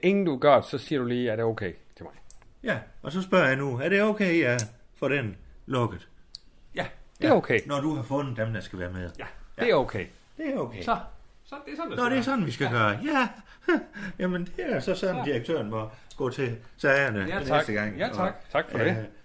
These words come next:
Speaker 1: Det kan du,
Speaker 2: få
Speaker 1: kan
Speaker 2: lidt
Speaker 1: du
Speaker 2: ekstra
Speaker 1: mærke. Ja.
Speaker 2: arbejde. Det er du jo ikke interesseret i at, at, at spare med mig omkring min, mine problemer med Lasse Spang.
Speaker 1: Jo, det er
Speaker 2: Men
Speaker 1: jeg.
Speaker 2: jeg kan så
Speaker 1: Ja,
Speaker 2: bruge
Speaker 1: det
Speaker 2: lidt
Speaker 1: kan vi
Speaker 2: ekstra
Speaker 1: gøre.
Speaker 2: tid på
Speaker 1: Ja.
Speaker 2: at spørge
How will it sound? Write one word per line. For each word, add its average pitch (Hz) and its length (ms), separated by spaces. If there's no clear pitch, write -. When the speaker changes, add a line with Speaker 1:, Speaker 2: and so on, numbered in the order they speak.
Speaker 1:
Det - 200
kan 180 120
du, 175 60
Speaker 2:
få 165 80
Speaker 1:
kan 147 120
Speaker 2:
lidt 156 120
Speaker 1:
du 170 60
Speaker 2:
ekstra - 80
Speaker 1:
mærke. 190 60
Ja. - 60
Speaker 2:
arbejde. 165 320
Det 226 160
er 165 120
du 208 180
jo 135 120
ikke 226 140
interesseret 185 500
i 160 100
at, 147 140
at, 120 260
at - 60
spare 180 240
med 139 120
mig 170 300
omkring 131 340
min, 151 340
mine 170 200
problemer 143 360
med 120 80
Lasse 113 280
Spang. 208 400
Speaker 1:
Jo, 180 180
det 202 80
er 190 80
Speaker 2:
Men 180 80
Speaker 1:
jeg. 180 100
Speaker 2:
jeg 226 120
kan 175 100
så 196 140
Speaker 1:
Ja, 180 60
Speaker 2:
bruge 175 100
Speaker 1:
det 196 80
Speaker 2:
lidt 190 100
Speaker 1:
kan 160 80
vi 165 60
Speaker 2:
ekstra 160 160
Speaker 1:
gøre. 175 80
Speaker 2:
tid 180 240
på 151 60
Speaker 1:
Ja. 143 60
Speaker 2:
at 127 60
spørge 147 340